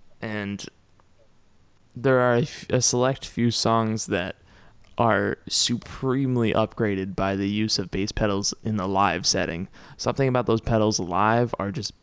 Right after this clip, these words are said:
bi-, like, bigger and richer and, and just really fill the sound out better than they do on, like, a Moving Pictures, the bass pedals we hear on Moving Pictures, right? And, um, for example, I've always said Witch Hunt. I,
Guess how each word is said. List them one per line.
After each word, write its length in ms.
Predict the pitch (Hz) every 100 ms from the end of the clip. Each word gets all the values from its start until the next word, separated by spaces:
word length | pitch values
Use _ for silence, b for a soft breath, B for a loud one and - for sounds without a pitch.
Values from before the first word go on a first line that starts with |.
| -
bi-, 240 | 98 92 -
like, 200 | 107 92 -
bigger 380 | 104 104 110 107 -
and 340 | 71 78 110 b b _ _ _ _ -
richer 680 | 127 117 107 - 107 95
and, 320 | 92 92 90 -
and 180 | 90
just 300 | 92 - - -
really 520 | 139 151 147 127 113
fill 300 | - - 104
the 100 | 87
sound 380 | - - 95 98
out 180 | 87 -
better 220 | 107 113
than 80 | 107
they 100 | 92
do 220 | 98 101
on, 120 | 95
like, 180 | 101 92
a 60 | 117
Moving 340 | 110 113 107
Pictures, 600 | - 98 - 92 90 - B B -
the 80 |
bass 200 | 107 120
pedals 300 | - 110 104
we 80 | 104
hear 100 | 107
on 120 | 95 104
Moving 280 | 107 92
Pictures, 440 | 101 95 - - -
right? 220 | 87 92 - b b b _
And, 340 | - 98 90 95
um, 340 | 92 87 87 -
for 180 | - 120
example, 480 | 117 117 104 87 - - B B B _ _ - - -
I've 140 | 110 113
always 200 | 110 113
said 200 | 120 101
Witch 320 | 101 117 110
Hunt. 300 | - 95 78 - _ _ _ _ _ -
I, 120 | -